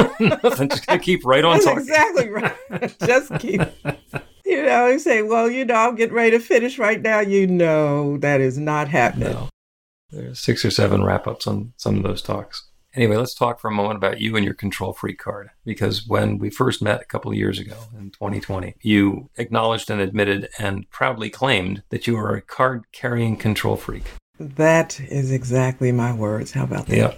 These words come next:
Speaker 2: Come right back at
Speaker 1: I
Speaker 2: me.
Speaker 1: remember them. And I remember what I thought at the time, but first I'm gonna ask you what you thought at the time and what you meant then. So back into the time tunnel and recall what that meant for you two years ago.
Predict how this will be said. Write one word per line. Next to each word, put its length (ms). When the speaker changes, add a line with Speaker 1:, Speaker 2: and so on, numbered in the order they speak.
Speaker 2:
Come 180
right 260
back 220
at 100
Speaker 1:
I 100
Speaker 2:
me. 80
Speaker 1:
remember 340
them. 260
And 100
I 40
remember 260
what 140
I 120
thought 240
at 60
the 80
time, 460
but 200
first 240
I'm 80
gonna 120
ask 260
you 100
what 260
you 140
thought 220
at 80
the 80
time 240
and 80
what 140
you 80
meant 320
then. 320
So 360
back 240
into 140
the 100
time 280
tunnel 420
and 300
recall 420
what 140
that 180
meant 160
for 140
you 400
two 120
years 280
ago. 200